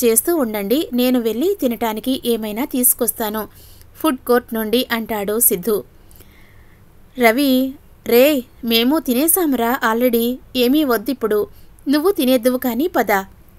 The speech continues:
అంటాడు. సిద్ధు ఏమీ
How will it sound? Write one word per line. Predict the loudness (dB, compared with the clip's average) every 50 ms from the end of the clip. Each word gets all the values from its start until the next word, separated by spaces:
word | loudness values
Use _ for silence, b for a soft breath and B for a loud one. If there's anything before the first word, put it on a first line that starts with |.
| -10 -6
అంటాడు. | -6 -6 -4 -4 -4 -2 -2 -2 -4 -4 b b b b b b b b b b b b 0
సిద్ధు | 2 4 4 2 2 2 0 0 0 0 4
ఏమీ | 4 4 6 6 4 0